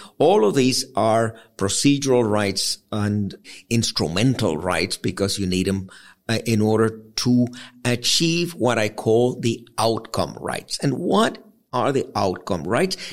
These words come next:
The exercise of human dignity in greater freedom. Your right to be you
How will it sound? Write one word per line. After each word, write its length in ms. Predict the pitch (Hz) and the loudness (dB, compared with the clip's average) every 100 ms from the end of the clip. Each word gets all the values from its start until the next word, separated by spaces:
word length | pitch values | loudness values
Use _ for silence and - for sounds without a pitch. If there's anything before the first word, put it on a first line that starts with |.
| - - | -4 0
The 220 | 156 - | 0 0
exercise 720 | 123 - - 175 170 180 180 196 | -4 -2 -2 0 0 0 0 -2
of 160 | 185 | -6
human 560 | - 98 110 101 110 95 | -6 -4 -2 -2 -4 -2
dignity 680 | 113 - 117 113 - - - _ _ | -2 0 0 0 -6 -8 -16 _ _
in 480 | 120 139 156 143 - - _ - | 2 4 2 0 -8 -20 _ -10
greater 580 | 104 127 127 139 147 143 - - _ | 0 4 4 4 2 -2 -14 -20 _
freedom. 640 | - 143 143 101 - 50 - _ _ _ _ | -2 2 2 0 -4 -10 -18 _ _ _ _
Your 720 | 117 127 170 175 165 170 170 - | -4 2 6 6 6 4 0 -6
right 460 | 107 113 131 151 | -2 0 0 -2
to 240 | - - 113 | -4 -2 2
be 180 | 117 | 2
you 840 | 101 92 117 202 247 214 117 90 | 2 0 2 4 6 6 4 0